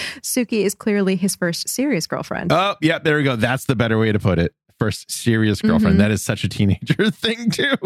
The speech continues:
Speaker 2: That might be my girlfriend, but this is my serious girlfriend.
Speaker 1: Mm-hmm.
Speaker 2: Oh, man.
Speaker 1: Sokka and Yue liked each other, but Sokka, like, likes Suki.
Speaker 2: Yeah.
Speaker 1: <laughs>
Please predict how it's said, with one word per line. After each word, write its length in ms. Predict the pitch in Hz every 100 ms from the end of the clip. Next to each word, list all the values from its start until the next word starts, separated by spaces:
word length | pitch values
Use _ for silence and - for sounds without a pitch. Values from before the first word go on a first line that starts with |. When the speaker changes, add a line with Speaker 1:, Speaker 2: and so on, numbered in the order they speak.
| 220 - - - 156 _
Speaker 2:
That 140 | - 160
might 160 | 165
be 60 | 131
my 140 | 101
girlfriend, 420 | 95 92 87 78
but 80 | 76
this 140 | 110 -
is 80 |
my 140 | 82 78
serious 760 | 359 - 107 95 80 73 -
girlfriend. 640 | - 67 58 62 58 57 - -
Speaker 1:
Mm-hmm. 600 | 226 233 233 214 208 208
Speaker 2:
Oh, 140 | 78 76
man. 360 | 71 67 65 - _ -
Speaker 1:
Sokka 280 | - 392 453
and 100 | 453
Yue 240 | 349 339 294
liked 300 | 233 220 233
each 180 | 294 -
other, 420 | 311 320 330 339
but 120 | 247 -
Sokka, 480 | - 254 294 320 233
like, 360 | 170 180 196
likes 440 | 175 156 - - -
Suki. 540 | - - 156 - - 156
Speaker 2:
Yeah. 520 | 85 80 76 67 60 - -
Speaker 1:
<laughs> 140 | -